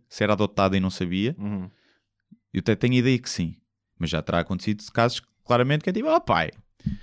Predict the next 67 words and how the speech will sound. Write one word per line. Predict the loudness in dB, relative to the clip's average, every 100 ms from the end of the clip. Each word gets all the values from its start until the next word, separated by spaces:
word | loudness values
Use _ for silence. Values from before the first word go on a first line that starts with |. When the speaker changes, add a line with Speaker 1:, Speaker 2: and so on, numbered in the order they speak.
| -10 -8 -4
Speaker 1:
tu | 0
não | 2
és | 4
meu | 2 2
pai, | 2 2
porque | 0
eu | -2
tenho | -2 -2
olhos | 0
azuis, | -2 -2 -4 -8 _
também | -2 0
tenho | 2 2
olhos | 2
azuis, | 0 -2 -2
tu |
tens | 0 0
olhos | 0
Speaker 2:
Então, | -2
mas | 0
Speaker 1:
castanhos." | 0 2
Speaker 2:
nesse |
caso | 2 2
Speaker 1:
Não | 2
sei, | 4
já | 2
não | 2
sei | 2
como | 2
é |
que | 4
é. | 2
Speaker 2:
não, | 4
Speaker 1:
É, | 4 4
Speaker 2:
tu |
podes | 0 2
Speaker 1:
se |
tiverem | 4 6
Speaker 2:
ter |
Speaker 1:
os | 6
dois | 4
castanhos, | 2 2 2 2
tu |
Speaker 2:
Não. | 0
Speaker 1:
não |
podes | 0 0
ter | -2
azul. | 0 0
Speaker 2:
Podes, | -2
podes. | -6 -12 -12 -18 -4
Speaker 1:
Não, | -2
não. | 0 -2
Speaker 2:
Podes, | -4 -6
podes. | -12 -14 -14 -8
Speaker 1:
Não, | -4
não. | -4
Speaker 2:
Eu, | -6
podes, | -2 0 0
podes. | -6 -10 -12 -20 _ -10
Eu | -8
conheço | 0 0 0 -8
que |
podes, | -6 -6 -4
podes | -8 -8
ir |
buscar | -4 -2
até | 0 0
há | 2 2 2 0 -2 -6